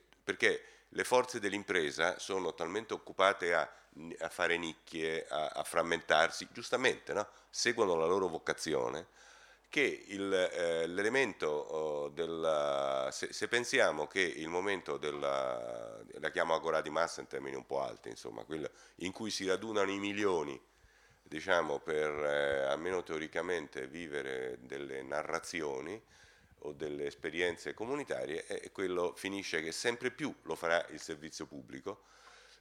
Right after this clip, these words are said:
perché se voi andate a guardare, eh, anche il, cioè al polo opposto del, eh, c'è l'esperienza ammirabile dei grandi gruppi integrati, eh, nordamericani.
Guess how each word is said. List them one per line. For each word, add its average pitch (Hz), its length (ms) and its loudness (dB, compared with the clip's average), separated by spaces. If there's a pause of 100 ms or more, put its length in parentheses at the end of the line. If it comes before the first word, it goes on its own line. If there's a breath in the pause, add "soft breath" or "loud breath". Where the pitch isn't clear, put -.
(160)
perché 110 540 4
se - 160 -4
voi 117 200 0
andate 98 320 2
a 90 40 0
guardare, 87 720 4
eh, 76 300 -2
anche 85 340 0 (260)
il, 80 400 -2
cioè 90 260 2
al 95 220 0
polo 123 220 6
opposto 73 760 -2
del, 82 300 -2
eh, 69 1000 0
c'è 117 240 2
l'esperienza 104 760 2
ammirabile 82 760 2 (360 loud breath)
dei 104 220 2
grandi 120 320 4
gruppi 101 260 -4
integrati, 82 760 4
eh, 73 280 -4
nordamericani. 69 960 2